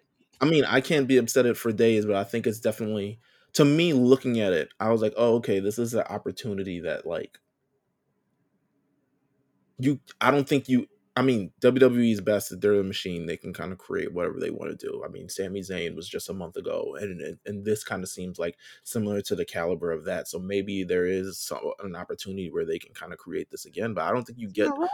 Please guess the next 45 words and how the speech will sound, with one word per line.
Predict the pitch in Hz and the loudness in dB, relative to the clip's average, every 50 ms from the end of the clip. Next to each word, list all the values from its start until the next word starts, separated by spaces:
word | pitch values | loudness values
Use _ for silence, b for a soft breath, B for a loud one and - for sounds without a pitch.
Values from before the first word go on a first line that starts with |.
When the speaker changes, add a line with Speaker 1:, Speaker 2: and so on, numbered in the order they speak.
| - - | -6 -4
Speaker 1:
the, | - - - _ _ _ _ _ _ - | -4 -4 -4 _ _ _ _ _ _ 2
you | 127 135 | 4 6
don't | 139 156 143 | 6 6 6
get | 127 135 - - | 6 6 6 6
the | 127 123 113 - - _ _ _ _ _ _ _ _ - | 4 4 4 4 2 _ _ _ _ _ _ _ _ -8
natural | 117 110 107 113 117 117 123 - - - 135 131 131 123 123 120 117 120 117 _ _ _ _ _ _ - - - | -6 -2 2 4 4 4 2 0 -4 0 4 4 6 6 4 2 0 -4 -6 _ _ _ _ _ _ -12 -4 0
thing. | 120 117 127 135 143 147 139 139 143 _ _ _ _ _ - | 2 2 2 0 -2 -6 -8 -10 -14 _ _ _ _ _ -8
I'm | - 127 | -4 -2
not | 147 151 | -2 -2
sure | 151 - - 165 | -2 0 0 -2
if | 196 208 - | -2 0 0
we | 131 113 | 0 2
get | 101 90 80 | 2 2 0
that | - 69 65 - | 0 -2 -4 -4
again. | - 58 62 58 52 - - - _ _ _ _ _ _ _ _ - | -6 -6 -6 -8 -8 -10 -14 -18 _ _ _ _ _ _ _ _ 0
Speaker 2:
I | 139 143 | 4 8
don't | 160 190 202 | 10 10 12
Speaker 1:
But | 202 | 10
Speaker 2:
know. | - - - | 10 8 4
Speaker 1:
I, | 113 123 143 170 - _ _ _ _ - | 4 4 4 4 2 _ _ _ _ 2
I, | 117 135 147 170 | 6 6 8 8
Speaker 2:
We | 202 190 | 6 4
Speaker 1:
I | - 107 123 | 4 2 0
feel | 123 - - 139 135 127 | 0 4 8 8 8 8
Speaker 2:
do. | 107 | 6
Speaker 1:
it. | - - _ _ _ - | 2 -2 _ _ _ -2
No, | 135 147 139 | 0 0 2
no, | 127 110 98 - - - 107 - _ - | 2 0 -2 -6 -8 -14 -16 -14 _ -10
of | 107 - | -6 0
course | - 147 107 - - | 4 2 2 4 2
we | 113 | -2
don't | 110 87 92 | -2 -2 -4
know. | 87 127 120 _ _ _ _ _ _ _ _ _ _ _ _ _ _ _ _ _ _ _ _ _ _ _ _ _ _ _ _ _ _ _ _ - | -6 -8 -10 _ _ _ _ _ _ _ _ _ _ _ _ _ _ _ _ _ _ _ _ _ _ _ _ _ _ _ _ _ _ _ _ -6
But | 107 113 117 | 0 2 4
I | 113 117 | 4 2
feel | - - 147 143 139 | 4 6 10 10 12
like | 131 113 107 107 - - | 10 10 8 4 2 0
in | - 120 117 | -2 0 2
this | 113 117 - | 2 2 0
instance, | 117 123 131 - - 147 143 139 135 | -2 -4 -4 -4 -2 -2 -4 -4 -4
this | - - 120 117 117 | -8 -6 -4 -4 -2
is | 113 | -2
just | 120 117 - | -2 -4 0
personally | - 127 120 117 - 120 120 120 | 2 2 2 2 0 -2 -2 0
me, | 117 117 127 127 135 | 0 0 -2 -2 -6